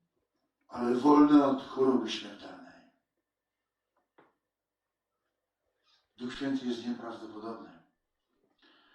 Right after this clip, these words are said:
Dzieci, daję pewne porównanie.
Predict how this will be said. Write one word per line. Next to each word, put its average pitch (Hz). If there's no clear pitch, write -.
Dzieci, -
daję 120
pewne 117
porównanie. 123